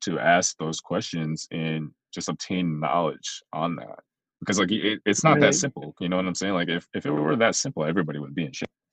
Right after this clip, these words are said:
Speaker 1: you know? It's not as
Speaker 2: Right.
Speaker 1: simple as, like, searching
Speaker 2: Yeah.
Speaker 1: it online and kinda just going up there, "Oh, this is what I need to do. Oh, yeah, that's fine," you know, and,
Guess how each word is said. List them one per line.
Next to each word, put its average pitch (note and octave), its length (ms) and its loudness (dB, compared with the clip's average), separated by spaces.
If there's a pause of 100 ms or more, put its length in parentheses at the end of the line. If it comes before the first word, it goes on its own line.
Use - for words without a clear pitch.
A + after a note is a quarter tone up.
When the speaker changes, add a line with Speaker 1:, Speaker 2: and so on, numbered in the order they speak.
(440)
Speaker 1:
you E2+ 120 -4
know? F#2 380 0
It's F#2+ 180 0
not A2 140 8
as G2 120 8
Speaker 2:
Right. - 20 8
Speaker 1:
simple G#2 280 6
as, F#2+ 220 6
like, F#2+ 160 4
searching D3 580 6
Speaker 2:
Yeah. - 20 2
Speaker 1:
it G2 160 2
online F#2 840 2
and F2 160 -6
kinda F#2 260 0
just F2+ 160 -6
going F#2 140 -2
up F2 100 -6
there, G2 220 4
"Oh, B2 180 2
this E3+ 160 -2
is F3 80 -8
what D3+ 140 -4
I D3 60 -6
need D3+ 200 -8
to C#3 80 -6
do. F3+ 320 -4
Oh, D2 140 0
yeah, C3 180 -2
that's A2 200 -4
fine," E2 220 -8
you E2 80 -6
know, E2+ 160 -2
and, E2 120 -6